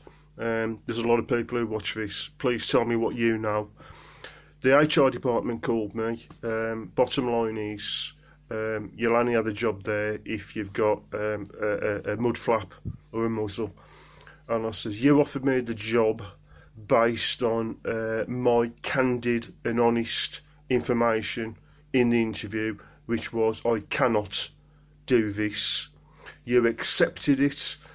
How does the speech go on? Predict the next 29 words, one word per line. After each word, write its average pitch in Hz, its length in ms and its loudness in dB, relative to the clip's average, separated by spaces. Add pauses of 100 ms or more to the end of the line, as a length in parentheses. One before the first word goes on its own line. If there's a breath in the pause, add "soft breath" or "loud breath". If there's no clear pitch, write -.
(200 loud breath)
you 117 240 2
verified 135 840 4
it 131 180 0
with 120 220 -4
the 113 60 -4
company 113 760 -2 (440 soft breath)
occupational 113 760 0
health 110 260 0
nurse, 120 380 0
you 110 80 -8
came 120 320 0
back, 107 200 -2
you 123 140 0
offered 113 240 -4
me 117 80 0
the 107 140 -6
job, 107 340 -4 (600 loud breath)
and 113 160 -4
now 113 160 2
you're 110 220 -2
saying 110 440 0
I've 104 140 -4
got 120 120 2
to 113 100 0
wear 107 240 -2
it. 98 60 -6
It's - 120 -8
company 131 380 0
policy." 110 540 -4